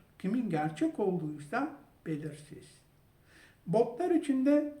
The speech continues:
rızalık alınıyor, onlara ikrar verilip, verdirilip görgüden geçiriliyor.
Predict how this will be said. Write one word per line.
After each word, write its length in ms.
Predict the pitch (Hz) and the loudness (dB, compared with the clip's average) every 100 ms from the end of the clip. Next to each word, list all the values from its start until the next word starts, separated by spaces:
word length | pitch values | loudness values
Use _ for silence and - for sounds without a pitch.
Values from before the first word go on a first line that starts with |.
| - | -6
rızalık 640 | 185 220 233 240 277 - | -4 2 2 2 0 -2
alınıyor, 540 | 165 147 139 151 226 240 - - _ _ _ _ _ | -4 -4 -4 0 0 0 -6 -18 _ _ _ _ _
onlara 380 | - 190 208 214 | -4 -2 0 -2
ikrar 580 | - 185 - 214 214 185 | -2 -6 -8 -4 -2 0
verilip, 420 | 175 175 202 - - - | 0 0 -2 -4 -14 -2
verdirilip 800 | 170 196 202 226 226 240 - - | 2 2 0 -6 -4 -6 -8 0
görgüden 580 | 214 214 208 185 202 196 | 4 6 4 -2 -2 0
geçiriliyor. 720 | 160 151 - 147 143 143 262 | -2 -4 -8 -8 -8 -8 -10